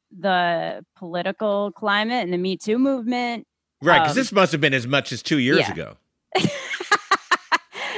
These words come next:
Speaker 1: This was, yeah, it was definitely two years or more.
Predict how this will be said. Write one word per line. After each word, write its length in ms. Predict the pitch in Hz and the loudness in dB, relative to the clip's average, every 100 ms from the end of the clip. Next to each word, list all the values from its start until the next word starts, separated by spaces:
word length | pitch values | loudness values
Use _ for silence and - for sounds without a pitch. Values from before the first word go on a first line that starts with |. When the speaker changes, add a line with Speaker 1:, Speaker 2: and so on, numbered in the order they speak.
| - | -2
Speaker 1:
This 400 | 339 277 403 - | 0 2 2 2
was, 280 | 381 403 269 - - 330 | 2 0 0 -10 -16 -4
yeah, 280 | 269 240 165 | 2 2 2
it 160 | - 285 | -2 0
was 160 | 294 | 0
definitely 800 | 233 294 262 262 233 220 202 180 - _ - | 2 0 0 -4 -2 -2 -2 -4 -10 _ -2
two 120 | 294 | 0
years 340 | 262 226 208 | 2 2 2
or 80 | 185 | -2
more. 420 | 180 160 151 175 | -4 -4 -6 -8